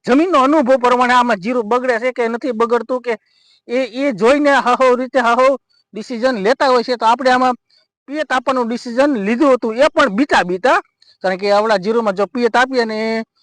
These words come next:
બગડવા મળે તો ઘેઘા બગડવા મળે, પરંતુ આપણે જે પિયત આપ્યું એનું ખૂબ સારું પરિણામ છે. આપણે જીરું ક્યાંય બગડ્યું નથી અને મસ્ત રીતે અત્યારે, અ, આમ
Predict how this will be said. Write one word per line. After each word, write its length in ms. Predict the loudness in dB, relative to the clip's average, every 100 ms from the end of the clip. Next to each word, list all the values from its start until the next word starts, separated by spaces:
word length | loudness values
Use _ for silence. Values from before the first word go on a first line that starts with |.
| _ -10
બગડવા 360 | -4 0 0
મળે 240 | 2 2 2
તો 140 | 0
ઘેઘા 360 | 2 2 2 2
બગડવા 320 | 2 2 2
મળે, 200 | 2 0
પરંતુ 300 | -2 -2 2
આપણે 260 | 2 2
જે 160 | -2 -4
પિયત 340 | -2 -2 0
આપ્યું 300 | -2 -2 -6 -8
એનું 380 | _ _ -18 -16
ખૂબ 320 | -4 -2 0
સારું 260 | 0 0 0
પરિણામ 340 | -2 0 -2
છે. 180 | 0 0
આપણે 240 | 0 -2
જીરું 280 | -6 -6 -6
ક્યાંય 260 | -2 0 2
બગડ્યું 460 | 0 0 0 0
નથી 300 | -2 -2 -4 -4 _ _ _ -8
અને 500 | -4 -2 -2 -2 -2 -8 -6
મસ્ત 260 | 0 0 2
રીતે 260 | -2 0 0
અત્યારે, 460 | 2 2 4 4 2 _ _ _ -6
અ, 360 | -6 -8 -10
આમ 380 | -6 -4 -4